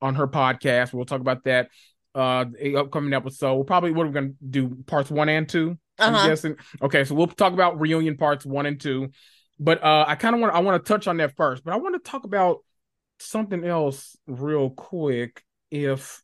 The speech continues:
Speaker 1: you don't mind, 'cause
Speaker 2: Sure.
Speaker 1: I kinda need to know something. So obviously, I haven't been on social media. I have no idea, like, what rumors have been out there or, like, anything, but, like, I don't know if it's the fact that, like, I've been seeing these, like, Married to Medicine promos, if I've been seeing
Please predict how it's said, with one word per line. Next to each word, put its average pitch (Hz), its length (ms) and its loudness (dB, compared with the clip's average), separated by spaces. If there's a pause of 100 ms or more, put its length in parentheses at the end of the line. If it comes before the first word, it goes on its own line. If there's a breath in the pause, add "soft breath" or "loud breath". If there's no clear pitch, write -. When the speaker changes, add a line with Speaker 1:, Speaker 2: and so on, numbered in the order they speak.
Speaker 1:
you 131 200 -6
don't 127 240 -6
mind, 120 520 -6
'cause 117 360 -6
Speaker 2:
Sure. 190 500 -4 (880)
Speaker 1:
I 147 60 0
kinda 180 200 0
need 170 180 0
to 143 40 -4
know 156 180 2
something. 117 420 -6
So 151 280 2
obviously, 185 480 0 (300)
I 131 40 -4
haven't 160 180 0
been 165 100 2
on 160 80 2
social 156 320 0
media. 127 420 -2 (560)
I 127 220 4
have 135 240 0
no 143 180 2
idea, 143 380 2
like, 131 220 -2
what 127 300 -4
rumors 156 600 0
have 143 100 -6
been 143 140 -2
out 139 220 -2
there 139 340 0
or, 127 80 -6
like, 127 180 -10
anything, 131 460 -4
but, 123 100 -6
like, 123 200 -4 (560 soft breath)
I 170 100 4
don't 254 120 6
know 254 120 8
if 214 160 0
it's 190 240 2
the 147 220 -4
fact 170 320 2
that, 170 60 -2
like, 147 120 2
I've 143 140 2
been 147 140 -4
seeing 151 240 -4
these, 143 140 -2
like, 127 160 -2
Married 131 320 -2
to 135 80 -10
Medicine 127 420 -4
promos, 170 720 2
if 135 100 -8
I've 131 100 -2
been 127 120 -6
seeing 117 240 -6